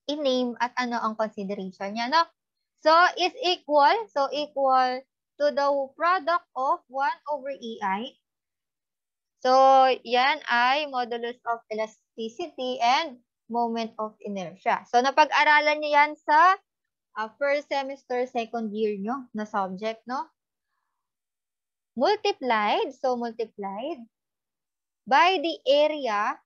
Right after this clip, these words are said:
area of the moment diagram between these two points. So, ito yung area of the moment diagram bet-, between these two points. So, ang kinonsider kasi natin dapat dito ay yun ang consideration ng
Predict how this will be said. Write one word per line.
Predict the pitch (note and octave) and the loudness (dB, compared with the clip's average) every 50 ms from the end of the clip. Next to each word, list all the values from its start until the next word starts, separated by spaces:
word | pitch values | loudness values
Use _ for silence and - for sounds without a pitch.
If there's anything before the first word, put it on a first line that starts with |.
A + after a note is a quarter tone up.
| _ _ _ _ _ _ C#4 | _ _ _ _ _ _ -2
area | D4 E4 F4 F4+ F4+ F4+ F4 E4+ E4+ E4 D#4+ D#4+ D#4 - - C4 | -2 0 0 -2 -4 -4 -6 -4 -2 0 2 2 2 0 -2 -4
of | C#4 C4+ - | -4 -4 -6
the | A3+ B3+ B3+ | -6 -6 -6
moment | B3 A#3+ A#3+ B3 B3 B3 B3 B3 B3+ A3+ G#3+ | -6 -6 -6 -6 -6 -6 -6 -8 -8 -10 -8
diagram | G#3+ A#3 A3+ A3 A3 A3+ A3+ A3+ G#3+ G#3 G3+ G#3 G#3 G3+ G3+ G#3 | -6 -4 -2 -2 -2 -2 -4 -6 -8 -8 -8 -8 -8 -8 -8 -8
between | A3 C#4 C#4 - D4+ D4+ D#4+ D#4+ D4+ C#4+ | -8 -8 -8 -8 -10 -10 -10 -10 -10 -8
these | B3+ C4+ C#4 C#4 _ _ _ _ _ | -8 -8 -8 -8 _ _ _ _ _
two | A#3 A3+ G#3 G3 - | -10 -10 -10 -10 -8
points. | - G#3 A3+ A3 G#3 G#3 G3+ _ | -6 -4 -4 -4 -6 -10 -8 _
So, | - D4 C#4+ C#4+ D4+ D4+ D4 _ _ _ _ _ _ | 2 2 4 4 4 2 0 _ _ _ _ _ _
ito | - A#3+ B3 - | -12 -6 -2 -2
yung | C4 C4 B3+ B3+ B3+ B3 - | 0 0 0 -2 -2 -4 -8
area | - A#3+ B3 B3+ C4 D4+ D4 C#4+ B3+ A3+ A3 G#3+ - - | -10 -8 -8 -6 -6 -8 -6 -2 -2 0 0 0 -2 -2
of | A#3 A#3 - | -6 -6 -8
the | A3 G#3+ A#3 A#3+ | -6 -2 -2 -2
moment | A#3 A3+ B3 C4+ D4+ E4+ F4 D#4+ C#4+ A#3+ | -2 -2 -4 -4 -4 -6 -8 -10 -6 -2
diagram | B3+ B3 B3 A#3+ A#3+ A#3+ A#3+ A3+ G#3+ G#3 G3+ G#3 A3+ A3 | 0 2 2 2 -2 -4 -6 -6 -8 -10 -10 -8 -8 -6
bet-, | A3 D#4 E4 - _ _ _ A#3 | -6 -6 -6 -8 _ _ _ -6
between | C#4+ E4+ - - D4+ D4+ D4 D4 D4 D4 D4 _ _ _ _ _ _ _ _ | -6 -6 -4 -2 0 0 0 0 -2 -6 -12 _ _ _ _ _ _ _ _
these | - A#3+ D#4 D#4+ D#4+ D#4 - _ _ _ _ | -4 0 0 2 0 -2 -6 _ _ _ _
two | C#4+ C#4+ C4 B3 A#3+ | 0 2 2 0 2
points. | - C4 C4+ C#4 C4+ A3+ G#3+ G#3+ _ | 2 2 4 4 2 -2 -6 -10 _
So, | - D4+ | 0 2
ang | C#4+ C#4+ C#4 C#4+ D#4+ E4+ F#4+ | 2 2 2 0 -2 -2 -4
kinonsider | G4 G4 F#4+ F#4+ E4+ F4+ F4+ D4+ E4+ E4+ E4 | -4 -4 -4 -4 -4 -4 -2 0 0 0 0
kasi | - E4 E4+ - D#4+ D4+ | -2 -4 -4 -6 -10 -8
natin | D4 C#4+ C#4+ C#4 - - C#4+ C#4+ C4+ B3+ | -6 -6 -6 -4 -4 -6 -8 -4 2 2
dapat | C4 B3+ B3+ C4 B3+ B3 | 2 2 2 0 -4 -4
dito | A3+ A3 B3+ C#4+ D4+ D4+ - A#3 A3 A3 - - | -6 -8 -10 -12 -10 -8 -6 -4 -4 -4 -2 0
ay | B3+ D4 C#4+ D4 | -2 0 0 0
yun | D4 D4 | -2 -2
ang | C#4+ C#4 - | -4 -6 -8
consideration | C4+ C4 C4 C4 B3+ B3+ A3 A3+ A#3 A3+ A3+ A3 A3 - A3+ A3 G#3+ | -8 -10 -8 -10 -10 -8 -6 -4 -4 -4 -6 -8 -8 -8 -8 -8 -6
ng | G#3+ A3+ B3+ D4+ | -4 -4 -4 -4